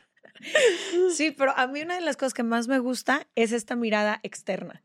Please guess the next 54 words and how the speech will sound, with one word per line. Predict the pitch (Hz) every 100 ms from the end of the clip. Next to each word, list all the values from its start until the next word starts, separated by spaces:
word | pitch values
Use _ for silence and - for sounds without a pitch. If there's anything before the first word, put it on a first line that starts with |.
| _
Como | - 240
que | 254
estamos | 226 254 262
tan | - 269
atrapados | 339 285 - 233 262
en | 262
nuestra | 214 214 202
propia | 208 208 233
vida, | 226 220 226
en |
nuestra | 214 208
propia | 196 208 208
historia, | 220 - 214 208
en |
nuestro | 208 202 190
propio | 214 208 240
problema, | 233 208 214 208 226 - _ - - _ _ _ _
que | 233
no | 226 247
puedes | 285 294 233
ver | 254 254
más | 247 240
allá. | 254 240
Por | 214 233
eso | 302
a |
veces | 302 277 269
sientes | 262 240 285
que | -
te | - 208
ahogas | 208 226 233
en | 220
un | 214
vaso | 214 220
de | 214
agua, | 202 185
porque | 180 196
estás | 202 - 226
tan | - 240 262
inmiscuida | 302 320 311 - 240 233 240 247
en | 254
tu | - 208
propia | 214 214 - 233
vida | 214 208 220 226 - _ _ - _ _ _ _ _ _
que | 247
se | 240
me | 233
hace | 240 277
muy | 247 269
chido | 269 294 294
poder | 240 233
sentarte | 294 277 262 254 262
con | 247 226
alguien | 214 220 254